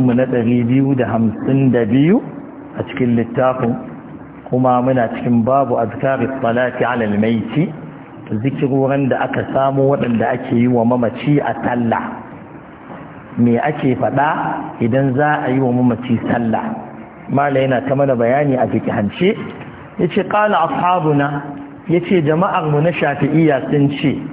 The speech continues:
"Wa sunnatu fi qira'ati hal istiraru duna al-jahr." Sunna a karatun da ake yi a sallar gawa shine a ɓoye.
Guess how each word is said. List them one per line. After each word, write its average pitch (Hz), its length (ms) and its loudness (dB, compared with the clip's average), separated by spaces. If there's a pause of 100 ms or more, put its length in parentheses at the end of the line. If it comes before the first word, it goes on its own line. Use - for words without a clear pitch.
(280)
"Wa 139 220 2
sunnatu 202 480 2
fi 180 240 4
qira'ati 165 640 0
hal 208 320 0
istiraru 135 960 0
duna 147 240 4
al-jahr." 117 480 0 (1600)
Sunna 202 400 4 (160)
a 139 80 2
karatun 135 760 2
da 156 140 2
ake 160 240 -2
yi 147 320 4
a 127 120 -2 (120)
sallar 151 340 2 (140)
gawa 123 420 2 (600)
shine 151 400 2
a 113 160 2
ɓoye. 120 320 2